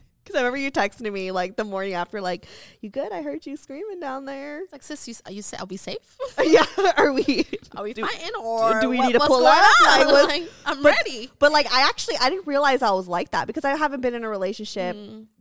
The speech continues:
Speaker 1: that intensely for so long, you know? Like, I mean, the other situationships, it was just, like, I could, I didn't show any of my emotions at all.
Speaker 2: Right.
Speaker 1: But with him, I obviously let that shit loose.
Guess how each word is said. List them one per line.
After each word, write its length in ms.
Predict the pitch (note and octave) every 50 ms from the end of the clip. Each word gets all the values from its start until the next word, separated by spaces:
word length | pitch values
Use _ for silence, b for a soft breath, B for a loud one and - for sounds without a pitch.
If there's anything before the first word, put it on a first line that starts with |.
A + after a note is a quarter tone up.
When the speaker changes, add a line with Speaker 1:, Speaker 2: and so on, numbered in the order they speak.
| _
Speaker 1:
that 160 | - G3 F#3+ F#3+
intensely 560 | F#3 F#3+ - A3 G3+ G3+ G#3 - - F#3+ F3+
for 160 | - - F#3+
so 220 | - - F3+ E3
long, 360 | D#3+ F3 G3 E3 C3+ A#2 G#2+ F#3+
you 100 | G3+ F3+
know? 220 | E3 D#3 F3 F#3+
Like, 160 | F#3+ F3 F3
I 60 | F#3
mean, 80 | F#3 F#3+
the 80 | G3 -
other 260 | - G3+ A3+ G#3+ G3+
situationships, 880 | - - G#3 - - G3 F3+ E3+ G3 F#3+ F3+ - F#3 E3+ E3+ - -
it 60 | F3+ E3+
was 240 | E3 E3 E3+ -
just, 160 | - E3+ - -
like, 160 | D#3 D#3 - -
I 60 | - D#3
could, 180 | - - - -
I 80 | D3
didn't 140 | E3+ E3+ F3
show 220 | - - F#3+ E3+
any 220 | - D3 E3 D#3+ D#3
of 40 | D#3
my 120 | D3+ C#3
emotions 420 | C#3+ D#3 D3 C3 - - D#3 - - -
at 120 | C3+ C#3+ C3
all. 300 | B2+ C3+ C#3+ G3 A3+ - _ _ A3
Speaker 2:
Right. 220 | G3+ F3 D#3+ -
Speaker 1:
But 80 | G#3 G3+
with 160 | G3+ F#3+ -
him, 200 | G#3 G3+ F#3 E3+
I 140 | D3+ D3+ D3
obviously 540 | D3+ D3+ D#3 - - - D#3 D3+ D#3 D3 - _ _ _ _ _ _ _ _ _ _ _ _ _
let 520 | - D3+ D#3 D#3 D#3 D#3 D#3 E3+ F3+ -
that 160 | - G#3 F#3+ -
shit 180 | - A3+ G3
loose. 460 | F3+ F#3+ F3 D3+ C3+ F3 - - -